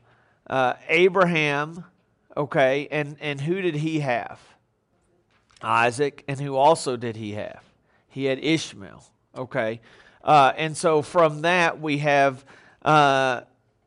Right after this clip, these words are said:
the, um, Abraham, which would have been considered the father of the Jews. Uh, it was from Jacob, um, who would later, uh,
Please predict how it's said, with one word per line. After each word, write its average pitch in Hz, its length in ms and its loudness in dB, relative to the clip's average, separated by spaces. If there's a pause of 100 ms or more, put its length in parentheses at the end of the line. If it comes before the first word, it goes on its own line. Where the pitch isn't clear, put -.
the, 139 800 -4
um, 107 480 -6 (1080)
Abraham, 147 800 0 (260)
which 160 340 -2
would 170 140 0
have 151 120 -4
been 151 300 2
considered 151 760 0
the 139 80 0
father 139 520 2
of 120 200 -2
the 117 80 -10
Jews. 113 720 -12 (520)
Uh, 139 240 2
it 180 160 -2
was 170 180 -4
from 147 300 -6
Jacob, 139 800 2 (420)
um, 139 340 -4
who 165 240 0
would 156 180 0
later, 151 720 2 (220)
uh, 131 520 0